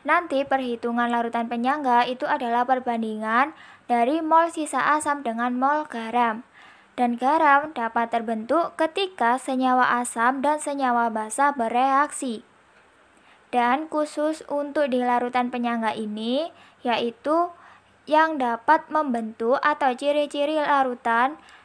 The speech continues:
yang dapat dicampurkan sehingga menghasilkan larutan penyangga itu adalah salah satunya harus lemah dan salah satunya harus kuat.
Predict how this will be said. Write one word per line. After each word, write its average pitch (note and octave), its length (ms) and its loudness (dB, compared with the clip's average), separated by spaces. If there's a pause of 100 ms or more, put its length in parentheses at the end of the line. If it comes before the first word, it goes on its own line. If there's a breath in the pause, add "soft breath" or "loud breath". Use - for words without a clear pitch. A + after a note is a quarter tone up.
(140 loud breath)
yang C#4 400 2
dapat A#3+ 400 0 (100)
dicampurkan B3 800 -2
sehingga D#4 480 0
menghasilkan A#3+ 640 -2
larutan A#3 400 -2
penyangga A3+ 560 2
itu C4+ 180 -6
adalah B3+ 460 2 (320 loud breath)
salah C#4 400 2
satunya B3 560 0
harus A#3+ 400 -2
lemah A3+ 480 0 (320 loud breath)
dan D4+ 160 2
salah C4 320 0
satunya A#3+ 480 -4
harus B3+ 500 -4 (220)
kuat. B3 240 0